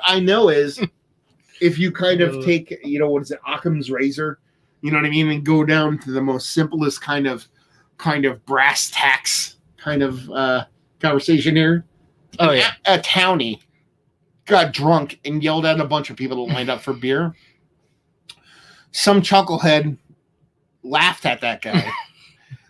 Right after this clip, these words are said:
Speaker 1: That dude said, "Go fuck yourself."
Speaker 2: <laughs>
Speaker 1: A bunch of people in line said, "Oh, yeah? Well, you go fuck yourself
Speaker 2: <laughs>
Speaker 1: 'cause there's a bunch of us." And then he left,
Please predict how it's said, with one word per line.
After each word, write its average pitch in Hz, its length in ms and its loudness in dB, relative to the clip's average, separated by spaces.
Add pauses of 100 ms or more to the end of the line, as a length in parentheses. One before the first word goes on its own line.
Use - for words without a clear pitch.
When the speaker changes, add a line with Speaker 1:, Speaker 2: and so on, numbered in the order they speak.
Speaker 1:
That 180 280 2
dude 190 240 4
said, 151 540 -2
"Go 156 160 -6
fuck 175 320 -2
yourself." 120 380 -6 (500)
Speaker 2:
<laughs> - 240 -20 (240)
Speaker 1:
A 175 140 2
bunch 196 240 4
of 185 80 4
people 185 200 6
in 175 60 4
line 165 300 2
said, 160 260 0
"Oh, 165 160 4
yeah? 165 400 4 (300)
Well, 151 100 0
you 196 160 4
go 226 180 2
fuck 147 300 -2
yourself 131 360 -2
Speaker 2:
<laughs> - 20 -20
Speaker 1:
'cause 139 160 -6
there's 143 160 -8
a 139 40 -4
bunch 170 300 -2
of 123 80 -8
us." 113 300 -8 (680)
And 190 180 0
then 190 80 2
he 175 200 2
left, 170 560 0